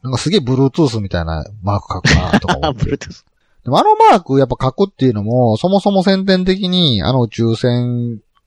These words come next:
Speaker 1: で送り込まれた、もうそもそもそのもの、も-、元々で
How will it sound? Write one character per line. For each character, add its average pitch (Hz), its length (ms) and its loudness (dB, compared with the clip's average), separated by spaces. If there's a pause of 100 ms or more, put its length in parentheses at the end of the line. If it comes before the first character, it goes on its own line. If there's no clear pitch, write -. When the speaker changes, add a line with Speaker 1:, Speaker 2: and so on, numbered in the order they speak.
(160)
Speaker 1:
で 127 140 0
送 131 220 0
り 131 80 -2
込 - 120 -6
ま 135 100 2
れ 104 80 -2
た、 95 100 -6
も 95 80 -4
う - 20 -4
そ 135 120 -2
も 139 140 2
そ 170 80 0
も 165 140 0
そ 170 120 2
の 165 140 2
も 160 180 2
の、 160 80 -2
も-、 156 260 -2
元 160 280 0
々 196 420 0 (360)
で 202 300 2